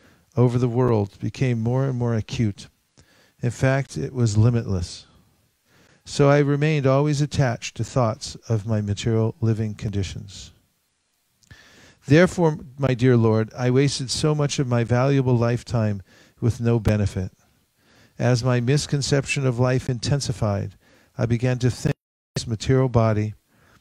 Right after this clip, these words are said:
which is just like a bag of flesh and bones, as the all-in-all. And in my vanity, I believed I had become the king of human society. In this misconception of bodily life, I traveled all over the world,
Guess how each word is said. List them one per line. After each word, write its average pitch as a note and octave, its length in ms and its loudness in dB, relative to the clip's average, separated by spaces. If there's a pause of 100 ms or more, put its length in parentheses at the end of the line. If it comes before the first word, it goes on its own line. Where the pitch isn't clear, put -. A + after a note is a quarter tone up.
(180)
which A#2+ 200 0
is A#2 120 0
just - 260 0
like C#3+ 140 -2
a C3+ 60 2
bag A#2+ 420 0
of A#2 100 -6
flesh - 380 0
and B2+ 140 -6
bones, G2+ 500 -2 (320)
as A#2 200 -2
the A#2 140 -4
all-in-all. G#2+ 760 -2 (560)
And A#2+ 120 2
in C#3+ 140 2
my C3+ 180 2
vanity, B2+ 640 4
I A#2+ 140 0
believed B2+ 540 4
I A#2+ 160 0
had C3 160 2
become B2+ 340 2
the G#2+ 100 0
king C#3+ 360 -4
of D3 160 -8
human A#2 240 -4
society. G#2 800 -6 (1040)
In B2 140 0
this D#3 220 2
misconception D#3 840 0
of G#2 160 -2
bodily C3 400 2
life, C3 480 2
I A#2 100 -6
traveled B2 480 0
all B2+ 220 4
over D3 140 2
the C3+ 100 0
world, A#2 480 0